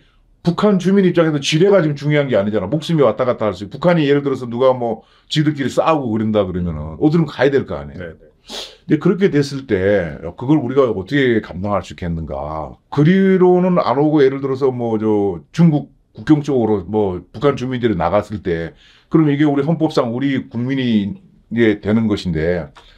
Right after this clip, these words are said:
Speaker 1: 이걸 이제 우리가 중국하고 어떻게 해야 되는 것이냐. 이런 것들을 사실은 정부 차원에서, 예, 다 검토를 하고, 예, 준비를 해야 되는데 뭐 글쎄요. 뭐 알려진 게 하나도 없는데 만약에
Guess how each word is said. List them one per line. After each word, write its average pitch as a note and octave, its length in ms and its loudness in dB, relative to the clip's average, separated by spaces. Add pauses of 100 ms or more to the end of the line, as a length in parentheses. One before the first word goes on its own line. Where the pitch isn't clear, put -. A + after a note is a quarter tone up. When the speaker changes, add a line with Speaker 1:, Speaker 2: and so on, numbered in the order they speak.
(260)
Speaker 1:
이걸 D3 340 4
이제 B2 100 -2
우리가 A#2 240 2
중국하고 B2 520 0
어떻게 A#2+ 260 -2
해야 A2 80 4
되는 E2 220 -4
것이냐. D2 340 -8 (720)
이런 F3 240 2
것들을 D#3 360 2
사실은 C3 760 0
정부 B2+ 260 0
차원에서, B2+ 720 0
예, D2 260 -10 (300)
다 - 220 -6
검토를 C3 520 -2
하고, F#2 580 -2
예, C#2+ 320 -10 (120)
준비를 C#3+ 400 0
해야 C#3 160 4
되는데 G2+ 580 0 (600)
뭐 C3+ 440 4
글쎄요. D3+ 300 2
뭐 B2 220 2
알려진 E3 340 2
게 D3+ 60 0
하나도 D3 300 0
없는데 C#3 760 0
만약에 E3 320 2